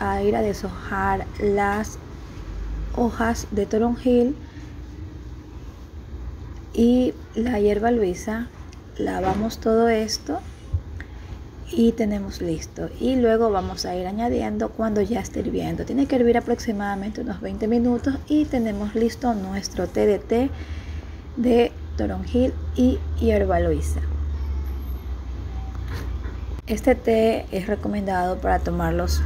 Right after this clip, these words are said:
por las mañanas o por la noche, ya que te relajará en tus horas de descanso.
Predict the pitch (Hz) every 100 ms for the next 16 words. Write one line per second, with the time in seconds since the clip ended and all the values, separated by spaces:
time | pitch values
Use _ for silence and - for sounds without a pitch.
0 | - 165 185 208 269 269 247 233 233 262
1 | 320 - - - - - - - - -
2 | 208 208 208 208 233 254 269 294 269 254
3 | - 285 294 311 - - - - - -
4 | 214 202 - 226 214 190 180 170 - -
5 | - - - - - - - - - -
6 | - - - - - - - 226 214 196
7 | 185 180 190 180 175 - - - - -
8 | - - - - - - - - - -
9 | - 233 220 240 - - 226 220 214 214
10 | 202 202 196 190 185 - 175 165 160 -
11 | 143